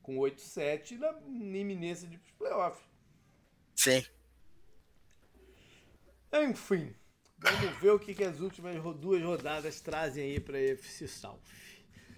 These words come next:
Speaker 1: Canguru, bora então pra, pra rodada. A gente começa com a quinta-feira à noite, o jogo entre New York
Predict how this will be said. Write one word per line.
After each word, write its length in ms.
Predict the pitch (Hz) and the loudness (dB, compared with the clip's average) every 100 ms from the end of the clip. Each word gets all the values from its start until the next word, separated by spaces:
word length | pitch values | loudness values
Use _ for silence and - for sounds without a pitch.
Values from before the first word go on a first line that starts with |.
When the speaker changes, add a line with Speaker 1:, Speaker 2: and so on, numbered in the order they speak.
| - | -4
Speaker 1:
Canguru, 460 | - 311 302 262 185 | 0 4 8 10 10
bora 320 | 170 320 302 | 12 12 12
então 240 | 247 269 | 6 -2
pra, 340 | - 226 185 190 | 4 4 4 2
pra 200 | 190 160 | 2 2
rodada. 680 | 151 147 202 226 240 233 214 - - | 4 8 10 10 6 0 -6 -18 -8
A 40 | 190 | -4
gente 200 | 196 - | -4 -6
começa 480 | 185 190 214 202 202 | -4 0 2 0 -4
com 140 | 190 | -4
a 40 | |
quinta-feira 840 | 175 - 294 392 214 - - 226 208 | -4 -4 -4 0 -2 -2 -2 0 0
à 40 | |
noite, 500 | 135 147 214 240 - | 0 4 4 4 -4
o 40 | 185 | -6
jogo 320 | 180 208 190 | 0 0 0
entre 420 | 190 175 180 156 | -6 -6 -8 -6
New 180 | 147 254 | -4 -4
York 360 | 269 190 - | -2 -2 -4